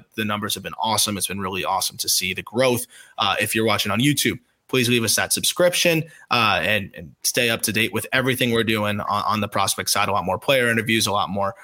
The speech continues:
farm system rundown, some top one hundred stuff coming up soon. And by the time you're listening to this, really awesome interview with Mason Miller, one of my favorite stories in the minors.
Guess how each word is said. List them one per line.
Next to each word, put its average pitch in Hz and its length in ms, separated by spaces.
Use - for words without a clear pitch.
farm 131 300
system 120 320
rundown, 127 380
some 113 160
top 123 240
one 117 80
hundred 123 280
stuff 127 220
coming 117 240
up 107 100
soon. 156 380
And 123 180
by 123 80
the 117 80
time 135 240
you're 127 80
listening 127 300
to 127 80
this, 127 260
really 127 420
awesome 117 400
interview 110 280
with 101 160
Mason 107 280
Miller, 101 240
one 101 120
of 98 40
my 95 100
favorite 95 340
stories 98 320
in 95 40
the 92 60
minors. 95 380